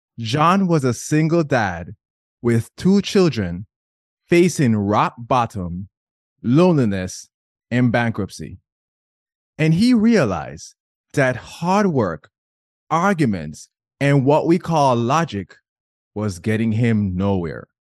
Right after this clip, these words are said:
So I'm telling you, he's gonna have a great backstory. We're gonna explain that even more to you of what he's really talking about.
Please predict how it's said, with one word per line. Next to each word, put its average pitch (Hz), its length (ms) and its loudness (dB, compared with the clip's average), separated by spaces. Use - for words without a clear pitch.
So - 140 -4
I'm 120 160 0
telling 190 240 0
you, 110 60 0
he's 147 120 0
gonna 170 160 -4
have 147 160 -2
a 107 60 0
great 113 320 -2
backstory. 107 540 -4
We're 117 140 -2
gonna 127 160 -2
explain 120 560 -2
that 104 180 -2
even 98 220 -2
more 107 300 0
to 113 200 -6
you 95 140 -2
of - 120 -12
what 101 160 -2
he's 92 180 -4
really 95 640 0
talking 101 480 -4
about. 67 340 -12